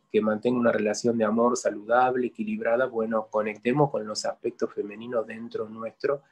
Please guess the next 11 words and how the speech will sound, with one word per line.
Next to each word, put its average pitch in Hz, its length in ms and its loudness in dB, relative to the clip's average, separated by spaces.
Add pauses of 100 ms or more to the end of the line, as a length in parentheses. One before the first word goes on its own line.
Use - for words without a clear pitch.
(520)
que 104 140 4
tienen 127 340 2
que 104 100 2
ver 110 220 0
con 104 200 -2
eso. 147 320 0
Nosotros 117 680 2 (100)
vibremos 117 560 2
en 110 120 -6
un 107 120 -6
nivel, 110 540 -8